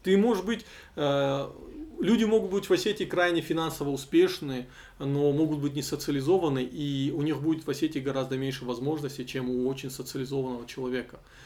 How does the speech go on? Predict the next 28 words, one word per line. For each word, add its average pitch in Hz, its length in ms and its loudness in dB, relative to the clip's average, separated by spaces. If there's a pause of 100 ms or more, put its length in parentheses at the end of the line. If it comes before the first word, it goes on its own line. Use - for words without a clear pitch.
(260)
А, 135 420 -2
если 170 260 4
переводить 180 540 4
на 156 120 2
более 240 280 6
простой 147 380 0
язык, 135 280 0 (420)
то, 151 480 4
м, 135 540 -2 (100)
в 135 120 2
Осетию 196 320 2
может 185 200 0
приехать 165 320 2
большой 147 300 0
человек 143 200 -2
с 127 40 -6
большими 147 320 0
деньгами, 156 640 0 (360)
и, 147 500 0
э, 147 280 -8 (280)
поскольку 165 380 2
у 156 40 4
него 151 200 0
нет 151 160 0
коммуникации 147 720 0
с 131 140 -6
людьми, 165 340 -2
связей, 156 680 -2